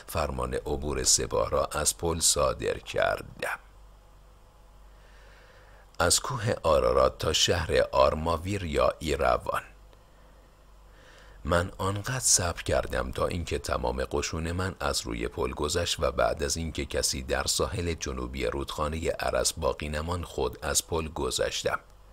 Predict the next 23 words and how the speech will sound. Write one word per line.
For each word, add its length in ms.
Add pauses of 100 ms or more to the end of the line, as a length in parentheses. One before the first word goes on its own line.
(440)
من 220
به 180
اردوگاه 580
سپاه 440
که 140
در 220
ساحل 440
شمالی 580
رودخانه 520
برپا 460
شده 300
بود 260
ملحق 480
شدم. 440 (720)
هنگام 420
غروب 420
از 200
پل 180
گذشتم 640
و 80
شب 320
را 160
در 260